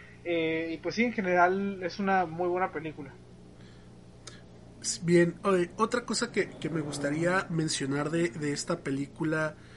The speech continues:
Speaker 2: eh, ligándola con lo que estábamos hablando del anterior, es que esta película también se encuentra, eh, dentro de, lo,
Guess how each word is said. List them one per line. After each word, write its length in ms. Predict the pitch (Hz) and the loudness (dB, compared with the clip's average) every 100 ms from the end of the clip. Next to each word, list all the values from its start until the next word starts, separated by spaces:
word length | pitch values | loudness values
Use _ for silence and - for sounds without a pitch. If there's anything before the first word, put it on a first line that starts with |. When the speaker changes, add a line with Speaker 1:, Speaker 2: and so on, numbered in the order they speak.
| - - | -20 -16
Speaker 2:
eh, 560 | - 131 123 123 120 117 - | -8 -4 -4 -4 -6 -10 -8
ligándola 520 | 131 131 135 147 151 | -6 -2 0 0 -2
con 200 | - 127 | -4 -4
lo 120 | 123 | -6
que 80 | - | -6
estábamos 400 | - 135 143 - | -6 -4 -4 -6
hablando 340 | 127 123 127 | -6 -6 -4
del 120 | 135 123 | -4 -4
anterior, 580 | 127 123 123 131 160 - - - - - - - | -8 -10 -4 -4 -4 -8 -20 -20 -20 -20 -14 -2
es 220 | 147 - | -2 0
que 120 | 160 | 0
esta 300 | 156 - 170 | 0 0 0
película 500 | 143 143 - 165 160 | 0 0 0 -2 -2
también 340 | 147 131 139 | -4 -6 -4
se 120 | 139 160 | -4 -6
encuentra, 680 | 147 147 147 151 156 156 - - - - | -4 -4 -4 -2 -2 -2 -8 -20 -20 -12
eh, 300 | - 131 127 | -2 0 0
dentro 380 | 127 127 127 127 | 0 -2 -4 -4
de, 140 | 123 123 | -2 -4
lo, 240 | 123 127 | -4 -8